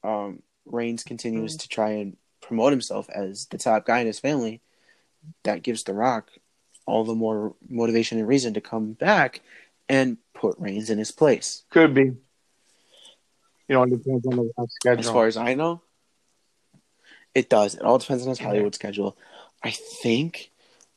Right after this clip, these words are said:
Speaker 1: I think the only movie that he has coming up right now is Furious,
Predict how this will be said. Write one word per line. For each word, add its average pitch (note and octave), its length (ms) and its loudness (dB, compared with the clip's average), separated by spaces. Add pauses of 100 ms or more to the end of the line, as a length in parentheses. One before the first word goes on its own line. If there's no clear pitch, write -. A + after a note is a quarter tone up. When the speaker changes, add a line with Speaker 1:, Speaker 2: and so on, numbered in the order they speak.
(440)
Speaker 1:
I C3+ 100 6
think C3+ 180 4
the E3+ 160 6
only A#2+ 240 0
movie A#2 380 2
that - 200 -2
he - 200 -10
has A2 460 -4 (200)
coming A#2 240 -2
up G2 140 -6
right A#2+ 140 -2
now D3+ 260 -4 (280)
is A2+ 140 -6
Furious, A2+ 580 0